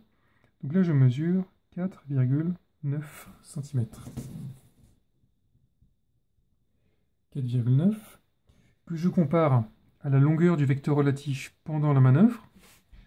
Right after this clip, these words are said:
donc entre la position de l'écho ici et l'intersection sur l'arc de cercle là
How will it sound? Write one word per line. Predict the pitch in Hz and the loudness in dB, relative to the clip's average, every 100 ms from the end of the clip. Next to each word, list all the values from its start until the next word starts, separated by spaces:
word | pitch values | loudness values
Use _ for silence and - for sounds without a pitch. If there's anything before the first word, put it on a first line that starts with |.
| _ _ _ _ - | _ _ _ _ -6
donc | 131 131 - | -6 -6 -6
entre | 139 - - | -6 -6 -6
la | 135 131 131 | 0 2 2
position | 131 135 135 - 147 | 0 -4 -4 -2 0
de | |
l'écho | 139 135 143 | 0 -2 -2
ici | 131 120 - 151 190 - | -2 -4 -8 -8 -8 -6
et | 147 156 - _ _ _ _ _ _ _ _ _ _ _ - | -6 -6 -10 _ _ _ _ _ _ _ _ _ _ _ -14
l'intersection | 143 131 - 127 - 143 | -12 -8 -8 -8 -4 -4
sur | 139 | 0
l'arc | 127 120 | 0 2
de | 120 | -2
cercle | - 135 135 _ - | -2 -6 -6 _ -6
là | 135 208 | -2 -2